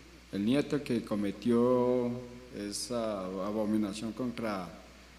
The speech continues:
Noach, por eso fue que lo, le, le hizo esas palabras.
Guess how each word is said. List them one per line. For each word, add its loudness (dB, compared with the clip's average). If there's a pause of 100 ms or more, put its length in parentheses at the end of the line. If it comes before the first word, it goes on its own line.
(120)
Noach, 2 (640)
por 0
eso -2
fue 0
que 0
lo, 2 (180)
le, -2
le -2
hizo -2
esas -4
palabras. 0